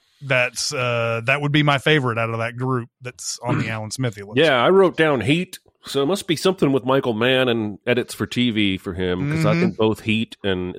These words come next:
Speaker 2: Insider were only changed to Smithy when it was edited for television, which again, I'm, I, actually, I have seen Heat edited for television. It's been years ago before I had, like,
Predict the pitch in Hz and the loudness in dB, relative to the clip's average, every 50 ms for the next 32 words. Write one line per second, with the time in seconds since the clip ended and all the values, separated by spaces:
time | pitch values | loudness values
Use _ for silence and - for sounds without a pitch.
0 | - - 113 117 107 - - 104 90 92 92 92 90 90 87 87 - _ _ - | -6 -4 -2 -2 -2 -2 -2 0 0 0 0 0 -2 -4 -4 -6 -10 _ _ -20
1 | - - - - - - - - _ _ _ 92 92 92 92 98 104 117 127 131 | -20 -20 -20 -20 -20 -20 -20 -20 _ _ _ -6 -2 2 2 4 4 4 4 4
2 | 117 98 - 117 101 107 107 92 - - 104 - - 113 110 95 - 107 95 95 | 2 2 2 0 2 2 0 -2 -4 -6 -6 -2 0 0 0 2 2 0 0 0
3 | 90 95 92 92 87 90 82 95 95 95 92 92 87 - - - - - 104 98 | 0 0 0 0 -2 -2 -2 0 0 0 -2 -2 -6 -8 -12 -14 -8 -6 -4 -4
4 | 98 90 82 82 78 - 85 87 82 - - 92 - 123 117 101 90 85 - - | -4 -4 -4 -6 -6 -6 -8 -10 -8 -10 -10 -6 -2 0 2 2 0 -2 -4 -6
5 | - 101 139 - - - 139 180 - - 147 180 220 - - 190 156 147 175 196 | -6 -6 -6 -4 -2 0 0 0 0 0 -2 -2 -2 -2 0 2 2 2 2 2
6 | 160 131 143 156 120 - - 107 101 92 - - _ - - 135 135 110 - - | 2 2 0 0 0 -2 -2 -4 -2 -4 -4 -8 _ -4 -2 0 0 0 -2 -6
7 | - _ _ _ _ _ - 110 107 101 85 85 - 92 80 - - 123 110 92 | -14 _ _ _ _ _ -4 -2 -2 -2 -4 -4 -6 -8 -6 -2 -2 0 0 0
8 | 87 85 78 85 80 76 67 85 - - - 101 90 92 104 123 135 107 95 92 | -2 -4 -6 -8 -10 -10 -12 -14 -12 -6 -6 -4 -2 0 0 0 0 0 -2 -2
9 | 82 85 82 80 82 87 - - 98 92 92 95 85 87 85 80 78 78 95 87 | -2 -2 -4 -4 -6 -6 -6 -2 0 0 0 0 0 0 -2 -2 -4 -6 -4 -4
10 | 82 80 | -4 -4